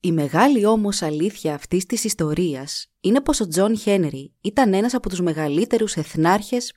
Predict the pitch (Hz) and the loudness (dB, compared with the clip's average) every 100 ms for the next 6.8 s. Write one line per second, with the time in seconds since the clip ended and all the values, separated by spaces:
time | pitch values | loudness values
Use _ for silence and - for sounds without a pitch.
0 | _ 151 151 208 - 214 151 208 - 147 | _ 0 2 0 -2 -4 -2 -2 -2 -2
1 | 185 208 180 - 190 208 - 185 151 127 | 0 0 0 -4 -6 -6 0 2 2 -2
2 | 127 _ _ _ _ _ _ _ _ _ | -14 _ _ _ _ _ _ _ _ _
3 | _ _ _ _ - 381 349 196 147 139 | _ _ _ _ -2 4 6 6 2 -4
4 | _ - 160 208 240 180 156 156 151 151 | _ -8 -2 2 2 2 -2 0 0 6
5 | 220 202 143 135 135 127 - - 151 131 | 6 6 0 -8 -10 -10 -10 -6 -4 4
6 | 190 262 151 123 - 131 131 | 4 4 0 -6 -8 -8 -10